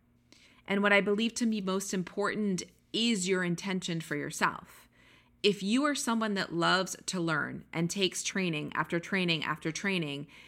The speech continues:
it's worth having a conversation with yourself, starting with the following question of,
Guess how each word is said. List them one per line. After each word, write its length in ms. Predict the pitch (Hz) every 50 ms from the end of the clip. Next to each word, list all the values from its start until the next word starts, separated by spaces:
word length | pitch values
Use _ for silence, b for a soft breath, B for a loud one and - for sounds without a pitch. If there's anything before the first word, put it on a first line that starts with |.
| B B -
it's 160 | 208 196 -
worth 320 | 185 185 208 240 294 311 -
having 300 | - 247 226 220 214 190
a 40 |
conversation 720 | 185 - 208 185 175 175 175 - - 175 165 170 - 185 170
with 120 | 156 147
yourself, 600 | - 139 156 - 160 - - - - - - - - _
starting 480 | - - - - 208 214 220 226 226
with 140 | 220 208 196
the 80 | 196 180
following 420 | - 180 170 175 180 165 156 147
question 640 | 156 - 208 220 220 - - 202 170 156 151 151 160 B B B B B B B -
of, 380 | 180 185 185 180 170 - -